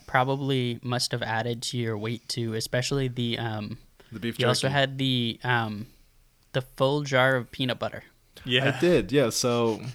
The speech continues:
Speaker 2: so, yeah, I'll tell you what I got in my food sack. So,
Speaker 3: Yeah.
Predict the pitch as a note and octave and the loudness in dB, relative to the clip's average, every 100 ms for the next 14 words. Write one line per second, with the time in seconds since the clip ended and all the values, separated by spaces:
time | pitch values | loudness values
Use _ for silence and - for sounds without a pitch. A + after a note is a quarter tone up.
0 | - - A#2 A2 A2 G#2+ G#2+ A2 G#2+ - | -10 -4 0 0 -2 -2 -4 -6 -10 -14
1 | - B2+ A#2+ G2 A2 - D3+ C#3+ A#2 G2+ | -6 -2 0 -2 -4 -2 -2 0 0 -2
2 | F#2+ G2+ G2+ G2 F#2+ F#2+ F#2 G2 - - | -4 -6 -6 -6 -6 -6 -8 -10 -14 -14
3 | A2+ A2+ G#2+ - - F#2 F2+ F2 - - | -6 -6 -6 -8 -6 -6 -6 -10 -16 -18
4 | _ - A2+ G#2 A#2 G#2 | _ -10 -6 -2 0 0